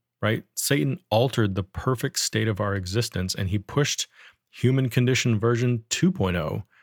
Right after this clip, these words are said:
to the production server. So this is where we find ourselves living today. We're living in human condition version two point oh, which is a far less than perfect operating system, very similar to things like Windows Millennium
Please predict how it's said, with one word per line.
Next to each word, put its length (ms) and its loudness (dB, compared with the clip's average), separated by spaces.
to 100 -2
the 100 0
production 540 0
server. 480 0
So 480 2
this 280 4
is 140 4
where 140 6
we 120 4
find 280 2
ourselves 420 2
living 320 -2
today. 500 0
We're 260 4
living 360 2
in 420 2
human 460 0
condition 720 0
version 460 0
two 240 -4
point 340 -6
oh, 320 -4
which 220 0
is 180 -6
a 200 0
far 600 0
less 280 0
than 200 -2
perfect 480 -2
operating 400 -2
system, 560 -4
very 300 2
similar 420 0
to 360 -4
things 360 -2
like 280 -2
Windows 380 0
Millennium 540 0